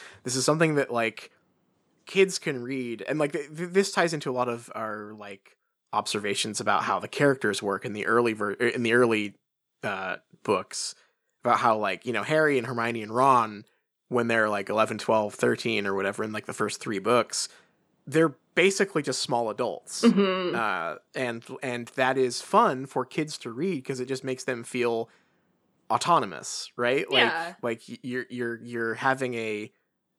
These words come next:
Speaker 1: or you're reading, like, the fantasy of just, like, being your own person, which you don't get to be very often as a child,
Speaker 2: Yeah, and,
Speaker 1: right?
Speaker 2: like, sometimes you do know better than the adults, right?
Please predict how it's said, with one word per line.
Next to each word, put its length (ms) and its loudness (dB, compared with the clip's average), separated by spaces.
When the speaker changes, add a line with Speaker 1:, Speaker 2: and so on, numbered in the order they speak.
Speaker 1:
or 60 -4
you're 180 -6
reading, 520 2
like, 180 -4
the 60 -4
fantasy 580 2
of 120 0
just, 120 -6
like, 180 -6
being 260 0
your 160 -2
own 160 -4
person, 540 0
which 280 -10
you 100 -10
don't 240 -2
get 200 -4
to 80 -10
be 200 0
very 220 0
often 280 -6
as 140 -8
a 60 -16
child, 560 -2
Speaker 2:
Yeah, 100 0
and, 80 4
Speaker 1:
right? 160 4
Speaker 2:
like, 140 2
sometimes 440 -2
you 140 -2
do 160 0
know 160 -2
better 320 -4
than 160 -8
the 140 -8
adults, 600 -6
right? 280 6